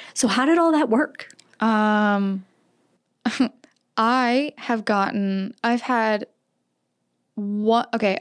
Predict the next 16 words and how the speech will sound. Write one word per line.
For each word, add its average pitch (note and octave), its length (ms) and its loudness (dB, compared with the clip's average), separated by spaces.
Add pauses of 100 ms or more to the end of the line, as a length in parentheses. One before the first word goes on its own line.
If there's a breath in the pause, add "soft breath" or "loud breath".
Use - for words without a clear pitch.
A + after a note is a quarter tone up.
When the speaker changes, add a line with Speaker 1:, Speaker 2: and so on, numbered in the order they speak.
Speaker 2:
I A#3 140 0
have A#3 340 0 (100)
rented B3+ 760 -2
or G#3+ 180 2
borrowed A3 640 4
my G#3 140 2
basketball A3+ 540 -2
chairs B3 480 0
from, F#3+ 640 -2 (580 soft breath)
uh, G3 480 2 (520)
Bridge A3 320 2
to A#3 100 -4
Sports. G#3+ 500 -2
They A3 640 2
are G#3 420 0
a G3+ 560 -4